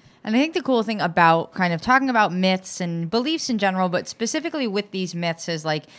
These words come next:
you know, if you believe these right now, there's nothing wrong with you. There's a reason that you believe them. And for lack of a better term, it's just a misunderstanding, right?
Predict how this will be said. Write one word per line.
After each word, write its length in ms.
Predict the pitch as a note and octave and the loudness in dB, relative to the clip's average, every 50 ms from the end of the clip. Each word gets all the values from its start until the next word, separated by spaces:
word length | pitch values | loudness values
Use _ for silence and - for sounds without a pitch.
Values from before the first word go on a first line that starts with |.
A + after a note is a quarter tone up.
| - - - - - - - _ - | -20 -20 -20 -20 -20 -20 -20 _ -2
you 160 | - A#3 B3+ | 4 6 8
know, 80 | C4 | 8
if 80 | A#3+ G#3 | 8 6
you 140 | A#3+ D4+ D#4 | 6 2 4
believe 360 | E4+ D#4 C4 B3+ C4 C4 A3+ | 2 2 2 2 2 2 2
these 220 | A3+ A#3+ A3 F3+ | 2 0 0 0
right 160 | F#3+ G3 F#3 F#3 | 0 0 0 2
now, 140 | G#3 G#3 | 2 2
there's 120 | G3 G3 A#3+ | 2 0 -2
nothing 280 | D4+ D#4+ D4+ B3 F#3+ | -2 -2 -2 -2 0
wrong 320 | E3+ F3 F3 G3 G#3+ G#3+ G3 | 2 4 4 6 6 4 2
with 180 | E3 D3+ - | 0 -2 -2
you. 220 | D3 D3 D3 D3+ D3+ | -6 -6 -4 -4 0
There's 180 | E3 F#3 F#3+ | 0 0 0
a 80 | F#3 F#3 | 0 -2
reason 480 | F3 F#3 A3+ C4 C#4 A#3+ G#3 A3 G3 F#3+ | -2 0 2 2 4 4 2 2 2 2
that 220 | F#3+ F3+ - - | 2 2 0 -2
you 120 | F3 F3 | -4 -4
believe 380 | D#3+ E3 E3+ F3+ A#3+ C#4 C4 F#3 | -2 -2 0 2 2 2 2 0
them. 300 | E3+ D3+ D3 C#3+ D3+ D3+ | -2 -2 -2 -2 -4 -4
And 400 | - - F#3 F3+ E3+ E3+ E3+ E3 | -2 -2 0 0 0 0 -2 -2
for 140 | - G#3+ G#3 | 0 0 2
lack 280 | G3+ A3+ A3+ - C4+ - | 2 2 0 0 -2 -4
of 60 | G#3+ | -4
a 60 | G3 | 0
better 300 | F3 G3+ A3 A#3 A#3 G#3 | 4 6 6 6 4 2
term, 340 | F#3 - F#3 F3+ E3+ E3 E3 | 0 0 -2 0 0 0 -2
it's 160 | D#3+ D#3+ - | -4 -4 -4
just 240 | - B3 A3 - - - - | -4 -4 -4 -4 -6 -4 -2
a 100 | G3+ G3+ | 0 0
misunderstanding, 880 | G#3+ A#3+ A#3 A3+ G#3 F#3 E3 D3+ - - F#3 F#3+ - - - - - - | 2 0 0 0 -2 -2 -4 -6 -4 -4 -4 -4 -4 -6 -10 -14 -12 -6
right? 240 | - E3 E3 E3+ E3 | -4 -2 -2 -2 -4